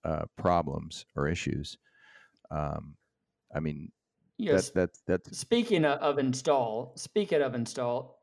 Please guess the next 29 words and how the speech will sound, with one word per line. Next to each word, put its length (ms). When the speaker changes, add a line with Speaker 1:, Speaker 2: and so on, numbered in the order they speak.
Speaker 2:
it 280
is 260
a 140
simple 880
product 500
to 100
install. 460
I 160
was 200
actually 360
getting 360
dressed 380
this 200
morning 440
in 80
my 160
closet, 640
and 160
I 120
looked 320
up 180
on 120
the 80
shelf, 400
and 120
I 120
have 220
a 100
water, 600